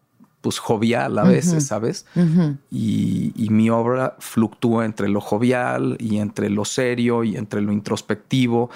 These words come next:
Speaker 1: entre lo chistoso, porque la idea de caer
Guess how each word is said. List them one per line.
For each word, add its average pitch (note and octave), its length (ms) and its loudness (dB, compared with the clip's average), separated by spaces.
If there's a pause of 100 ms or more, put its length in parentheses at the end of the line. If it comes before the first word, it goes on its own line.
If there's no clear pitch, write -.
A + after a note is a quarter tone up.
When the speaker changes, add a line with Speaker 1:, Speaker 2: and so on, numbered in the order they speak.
(400)
Speaker 1:
entre A2 240 -2
lo G2+ 140 0
chistoso, A#2 840 -4 (640)
porque A2 880 0
la G#2 120 0
idea A2+ 280 0
de B2+ 120 -2
caer G#2+ 380 -2